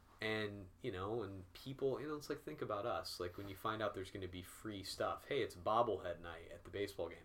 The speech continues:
Oh my gosh, we've all gotta get there 'cause we gotta get our bobbleheads. You know, it's like we get all excited and we show up in bigger numbers than ever. It's like we think we're gonna get something out of this. That's not just what he came to do. Now, granted, yeah, does he satisfy our desires? Yes,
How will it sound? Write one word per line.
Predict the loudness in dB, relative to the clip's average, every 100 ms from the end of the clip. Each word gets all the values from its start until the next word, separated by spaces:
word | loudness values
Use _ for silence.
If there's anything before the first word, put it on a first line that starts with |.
| 2
Oh | 4
my | 6
gosh, | 4 4 2 0
we've | 0 4
all | 4
gotta | 4 -2
get | -2 -4
there | -10 -10 -14 -16 -16
'cause | -6
we | 2
gotta | 4
get | 6
our | 6
bobbleheads. | 8 6 2 -4 -2
You | 2
know, | 4
it's | 4
like | 2
we | 6
get | 8
all | 10
excited | 8 6 6 8 8
and | 4 0
we | -4 -4 2 4 4
show | 4 8 10 10
up | 8 4
in | -2 4
bigger | 6 8
numbers | 6 4 6 4 4
than | 2
ever. | 2 2 2
It's | 0
like | -2 -4
we |
think | -4 -4 -2
we're | 0
gonna | 0 0 -8 -10
get | -10 -6
something | -2 -2 -2 -2
out | 0 0
of | 0
this. | -4 -8 -10 -10 -16 -18 -18 -8
That's | -6 -6 -4
not | -2 2 0 -2 -10 -10
just | -8 -6 -4
what |
he | -4
came | -2 -2
to | 0
do. | 0 0
Now, | -4
granted, | -4 -4 -4 -2
yeah, | 0 0 -4 -2
does | -2 -2
he | -2
satisfy | 0 4 6 6 4 4
our | 4 4
desires? | 4 4 6 4 0
Yes, | -2 -2 -2 -2 -4